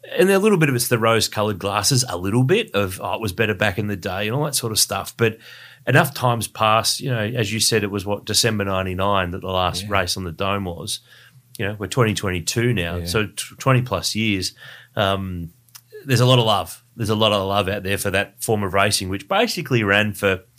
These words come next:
Speaker 1: ten years, pretty much, give or take a year. Um, and, and then it all brr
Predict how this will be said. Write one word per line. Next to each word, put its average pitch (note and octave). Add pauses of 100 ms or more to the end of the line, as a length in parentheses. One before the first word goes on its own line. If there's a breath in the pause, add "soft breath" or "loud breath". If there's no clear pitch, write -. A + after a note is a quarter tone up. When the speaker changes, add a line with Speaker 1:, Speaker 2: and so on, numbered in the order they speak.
(480 soft breath)
Speaker 1:
ten A2
years, G2+
pretty G2+
much, F#2
give F2+
or E2
take F2+
a F2+
year. F2+ (420 loud breath)
Um, F#2 (720)
and, A2+
and G#2
then G2
it F#2+
all F2
brr D#2+